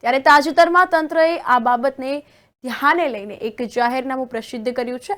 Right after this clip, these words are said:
અને આ જાહેરનામાના ભંગ સબબ શહેરના બી ડિ-, બી ડિવિઝન પોલીસે અલગ અલગ બે સ્થળોએ રેડ કરી જાહેરનામા ભંગ કરીને ભંગની ફરિયાદ દાખલ કરી છે. તો આ સાથે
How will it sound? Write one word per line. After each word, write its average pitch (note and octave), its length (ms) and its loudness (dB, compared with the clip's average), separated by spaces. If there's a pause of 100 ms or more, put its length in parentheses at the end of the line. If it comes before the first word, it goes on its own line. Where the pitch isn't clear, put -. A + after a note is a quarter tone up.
અને A#3 200 -6
આ A#3 120 -4
જાહેરનામાના C4+ 960 2
ભંગ B3+ 420 -4
સબબ A3+ 420 -6 (420)
શહેરના E4+ 420 4
બી C4+ 140 -2
ડિ-, B3+ 340 -4
બી C#4+ 240 2
ડિવિઝન C#4 380 0
પોલીસે A#3 480 -8
અલગ A3 360 -6
અલગ A#3+ 320 -4
બે A3+ 220 -4
સ્થળોએ A#3 560 -6
રેડ G3+ 240 -6
કરી G3 240 -12 (180)
જાહેરનામા F4 540 6
ભંગ D#4+ 380 -2
કરીને D4 480 -4 (340)
ભંગની D#4 320 2
ફરિયાદ C#4+ 680 2
દાખલ A#3+ 380 -4
કરી C#4 280 -4
છે. D4+ 260 -8
તો F4 120 -6
આ A#3 140 0
સાથે A#3+ 420 -4